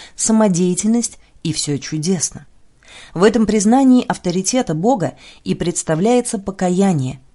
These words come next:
а не в том, чтобы менять свою жизнь в соответствии с Евангелием.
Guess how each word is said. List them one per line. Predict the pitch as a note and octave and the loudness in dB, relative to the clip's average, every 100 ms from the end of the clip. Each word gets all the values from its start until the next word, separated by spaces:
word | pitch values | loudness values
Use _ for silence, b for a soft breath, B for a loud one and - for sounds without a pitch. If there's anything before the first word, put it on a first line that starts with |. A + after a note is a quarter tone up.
| _ | _
а | - | -2
не | F3 D#3 | 0 -2
в | - | 0
том, | A#3 A3 | 0 0
чтобы | - D3+ D#3+ | -4 -2 0
менять | E3 F3+ F3 | 0 0 0
свою | - D3 D3 | -2 -2 0
жизнь | G3+ A#3 G3+ B - | 0 0 -2 B -6
в | |
соответствии | - G3 F#3 A3 A3 - G#3 | -2 -2 0 -4 -4 -6 -4
с | G3+ G#3 | -2 -2
Евангелием. | G3+ G3 C#3+ B2 A#2+ A#2 F#2+ | 0 0 0 -2 -6 -6 -8